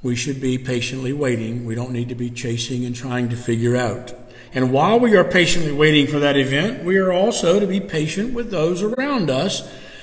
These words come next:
especially those who try our patience.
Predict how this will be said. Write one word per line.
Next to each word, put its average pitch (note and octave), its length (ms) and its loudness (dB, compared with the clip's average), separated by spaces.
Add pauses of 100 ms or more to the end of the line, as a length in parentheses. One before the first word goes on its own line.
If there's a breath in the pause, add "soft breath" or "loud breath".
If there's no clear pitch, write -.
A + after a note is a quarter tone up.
(200 loud breath)
especially B3 560 -2
those F3 460 2
who D#3+ 540 0
try A#2+ 760 -6 (320)
our B2+ 140 -6
patience. - 920 -4